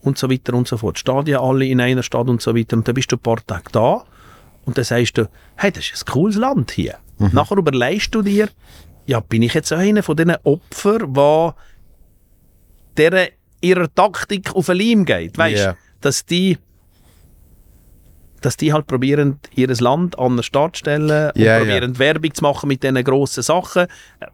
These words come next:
Speaker 1: Das Stichwort Fußball ist nicht politisch, klar ist er politisch. Und dann musst du dir selber immer wieder, äh,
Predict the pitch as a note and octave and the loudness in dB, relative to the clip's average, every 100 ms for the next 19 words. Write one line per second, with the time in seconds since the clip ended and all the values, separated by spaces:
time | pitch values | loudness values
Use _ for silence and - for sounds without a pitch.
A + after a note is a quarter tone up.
0 | A#2+ - C#3 - D3 C#3 D3+ - D#3+ C#3+ | -14 -8 -4 0 0 0 -2 0 -2 2
1 | C#3 D3+ D3 D3 D3+ A#2 - C3+ D#3+ D#3 | 0 0 2 0 0 -4 -2 0 0 -4
2 | D#3+ D#3+ D3+ D3 - - - C#3 D#3+ F3 | -4 -4 -2 -8 -8 -20 -10 -2 0 0
3 | - D3+ D#3 C#3 C#3 E3+ E3 D3 F3 E3 | -2 0 0 0 -2 -2 -2 -2 -2 -2
4 | D#3 D#3 D#3 - _ _ _ _ _ - | -2 0 -2 -2 _ _ _ _ _ -4
5 | A#2 A2 | 2 2